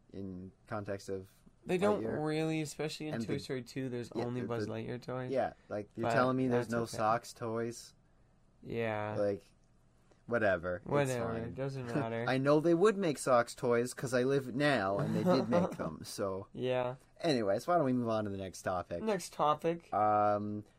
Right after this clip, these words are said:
Speaker 1: Sonic three, uh, got a release date.
Speaker 2: <laughs>
Speaker 1: It is, I've closed the, the page, uh, December twentieth,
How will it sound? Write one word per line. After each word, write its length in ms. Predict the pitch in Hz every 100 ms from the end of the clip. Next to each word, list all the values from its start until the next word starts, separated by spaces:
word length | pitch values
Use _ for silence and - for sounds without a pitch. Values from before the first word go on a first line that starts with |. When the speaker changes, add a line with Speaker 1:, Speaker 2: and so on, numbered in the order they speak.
| _ _ _ _
Speaker 1:
Sonic 400 | - 147 151 180
three, 560 | - - 156 151 156 165 - _ _ _ _ - -
uh, 260 | 117 123 123
got 240 | 120 123
a 80 | 120
release 380 | 117 113 110 -
date. 360 | 107 92 87 - -
Speaker 2:
<laughs> 140 | 143 -
Speaker 1:
It 300 | 156 120 120
is, 1300 | 110 127 120 113 107 98 95 - - - - - - -
I've 320 | 101 110 107 - _ -
closed 220 | - 113 104
the, 160 | 101 -
the 240 | 107 104
page, 500 | - 107 107 101 90 -
uh, 180 | 110 110
December 460 | 113 - 156 151
twentieth, 640 | 151 151 160 160 165 -